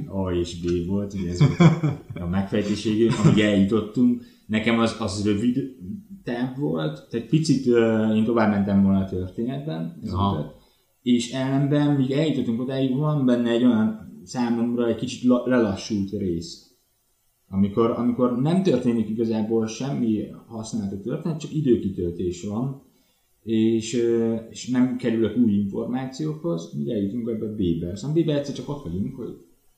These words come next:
Speaker 2: jó, jó, most lenne az izgalmas, de
Speaker 1: De, de elvárjuk.
Speaker 2: elvágtuk,
Speaker 1: Aha,
Speaker 2: igen,
Speaker 1: aha.
Speaker 2: és stáblista. Sötét
Speaker 1: Hát ez
Speaker 2: stáblista.
Speaker 1: ilyen, hát ez mondhatnám, hogy egy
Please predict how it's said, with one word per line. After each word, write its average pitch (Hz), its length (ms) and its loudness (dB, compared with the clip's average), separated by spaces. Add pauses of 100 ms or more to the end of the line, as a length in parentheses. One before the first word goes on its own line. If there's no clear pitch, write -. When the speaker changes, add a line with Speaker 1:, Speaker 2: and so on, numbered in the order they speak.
(140)
Speaker 2:
jó, 110 140 2
jó, 123 160 6 (160)
most 113 260 0
lenne 85 260 0
az 85 80 0
izgalmas, 180 460 -2
de 82 260 -10
Speaker 1:
De, 95 380 -2
de 98 220 2
elvárjuk. 87 580 2
Speaker 2:
elvágtuk, 113 520 4
Speaker 1:
Aha, 104 120 0
Speaker 2:
igen, 175 120 2 (400)
Speaker 1:
aha. 143 160 4
Speaker 2:
és 135 360 0
stáblista. 76 500 -6 (1120)
Sötét 139 320 0
Speaker 1:
Hát 220 140 0
ez 196 80 4
Speaker 2:
stáblista. 190 120 2
Speaker 1:
ilyen, 180 200 0 (200)
hát 156 160 -4
ez 151 240 -4 (300)
mondhatnám, 110 540 -2
hogy 104 160 -2
egy 98 240 -2